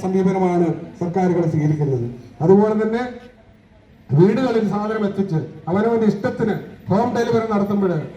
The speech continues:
മീൻസ് ഓൺലൈനായിട്ട് സാധനങ്ങൾ വിൽപ്പന നടത്തുമ്പോൾ അവിടെ ഒരു സെസ് ഏർപ്പെടുത്തിക്കൊണ്ട്,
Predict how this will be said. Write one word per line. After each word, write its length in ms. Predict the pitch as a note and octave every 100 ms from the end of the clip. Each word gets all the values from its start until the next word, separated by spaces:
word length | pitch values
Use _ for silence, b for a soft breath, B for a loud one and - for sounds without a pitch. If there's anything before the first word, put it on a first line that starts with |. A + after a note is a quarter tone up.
| -
മീൻസ് 360 | G3+ A#3 - G#3 D3+
ഓൺലൈനായിട്ട് 960 | D#3 G#3 A3+ A#3+ A#3+ A3 G#3+ G#3+ G3 D#3+ - - -
സാധനങ്ങൾ 380 | F#3 G#3 A3+ G#3+
വിൽപ്പന 360 | G3 F#3+ C4
നടത്തുമ്പോൾ 600 | B3+ A3 G#3+ G3+ F#3+ C3 - - - E3+
അവിടെ 200 | A3 C4
ഒരു 200 | A3+ G#3
സെസ് 300 | G#3+ G#3 F#3
ഏർപ്പെടുത്തിക്കൊണ്ട്, 960 | B3+ G#3+ A3 G#3 G3+ F#3+ C#3+ - -